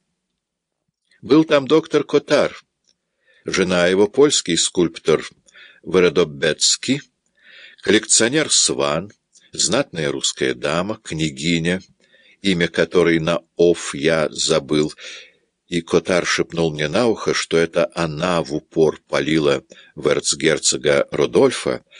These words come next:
и, если верить которой, в Галиции и на севере Польши я так известен,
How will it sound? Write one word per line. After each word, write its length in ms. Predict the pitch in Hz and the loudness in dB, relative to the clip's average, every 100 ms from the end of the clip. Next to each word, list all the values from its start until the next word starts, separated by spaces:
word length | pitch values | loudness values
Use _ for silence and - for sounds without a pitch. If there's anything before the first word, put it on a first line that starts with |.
| - - _ | -20 -20 _
и, 120 | 82 | -4
если 360 | 76 71 - 71 | -2 0 0 0
верить 340 | 71 104 98 | 2 2 0
которой, 460 | - 80 76 65 65 | -4 -4 0 0 -2
в 100 | 65 | -4
Галиции 720 | 73 71 101 110 - 69 65 | -4 0 0 0 0 0 -2
и 140 | - | -4
на 120 | 69 | -2
севере 380 | 67 80 67 67 | 2 2 2 -2
Польши 500 | - 90 110 - 82 | -2 2 4 4 0
я 220 | 71 69 | 0 -2
так 340 | - 92 90 - | -2 -4 -4 -6
известен, 720 | 65 65 98 147 - 65 62 | -8 -2 0 0 -2 -4 -8